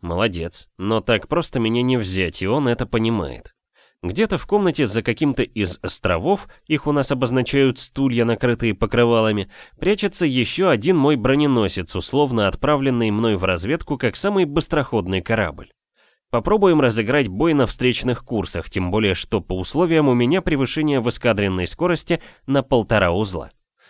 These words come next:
Мой отряд отворачивает влево, словно устремляясь за его убегающими крейсерами-скаутами. Мишкин спрямляет курс своих броненосцев, по-прежнему угрожая успеть поставить мне палочку на "Т".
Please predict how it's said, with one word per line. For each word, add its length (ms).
Мой 240
отряд 340
отворачивает 600
влево, 320
словно 360
устремляясь 600
за 160
его 260
убегающими 680
крейсерами-скаутами. 1200
Мишкин 400
спрямляет 560
курс 280
своих 340
броненосцев, 680
по-прежнему 580
угрожая 500
успеть 400
поставить 520
мне 180
палочку 540
на 120
"Т". 360